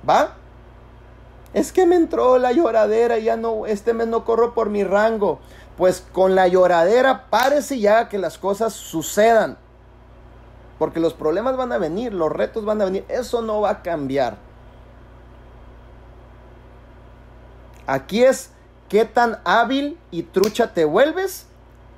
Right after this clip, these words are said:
para trabajar con las circunstancias que te están queriendo dominar en la vida, la depre,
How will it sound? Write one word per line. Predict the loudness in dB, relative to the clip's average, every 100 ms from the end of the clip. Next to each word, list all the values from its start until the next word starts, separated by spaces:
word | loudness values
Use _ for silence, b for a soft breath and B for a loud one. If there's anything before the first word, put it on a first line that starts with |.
| -10 -2
para | 2 2 2
trabajar | 2 2 2 0 0
con | -2
las | -2
circunstancias | -4 -8 -8 -8 -2 0 0 -4
que | -6
te | -8
están | -4 -2 -2
queriendo | 0 -2 0 0
dominar | 0 -2 -2 0
en | 0 0
la | -2
vida, | -2 -4 -4
la | -2
depre, | -2 -2 -4 -8